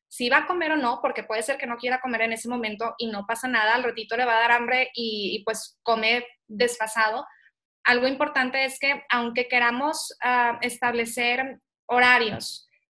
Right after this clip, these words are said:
eh, y, ah, y, pues, que lo ideal es que comamos todos juntos, al inicio de la integración a la dieta familiar, quizás papá y mamá se tengan que adaptar al apetito del niño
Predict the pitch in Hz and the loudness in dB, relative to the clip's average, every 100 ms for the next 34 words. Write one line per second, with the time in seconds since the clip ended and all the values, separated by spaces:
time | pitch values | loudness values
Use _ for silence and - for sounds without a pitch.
0 | _ _ 233 226 - 233 233 226 214 214 | _ _ -6 -4 -2 -2 0 0 0 -2
1 | 208 240 240 240 - - 247 247 240 226 | -4 -4 -2 -2 -2 0 2 4 4 2
2 | 240 294 277 247 247 - 262 254 254 302 | 0 -4 -4 -4 -6 -6 -4 -2 -4 -4
3 | 285 - 240 - - _ _ _ _ - | -4 -4 -6 -8 -14 _ _ _ _ 2
4 | 240 247 254 294 302 311 311 311 262 240 | 2 2 0 0 0 -2 -2 0 0 -2
5 | 233 247 254 269 262 254 254 269 262 262 | -2 -2 -2 0 -2 -4 -6 -6 -4 0
6 | 254 247 - 247 240 226 226 - _ _ | 0 0 -8 -6 -2 -2 -4 -12 _ _
7 | _ - - - 240 240 285 277 277 277 | _ 2 2 4 2 2 -2 0 0 0
8 | 254 240 240 240 240 247 240 247 - 262 | -6 -2 -2 -2 2 2 2 0 2 4
9 | 254 294 - _ 226 233 226 226 214 254 | 4 0 -12 _ 2 4 4 0 -4 -6
10 | - 269 285 285 302 277 285 294 | -2 0 0 2 0 0 -2 -4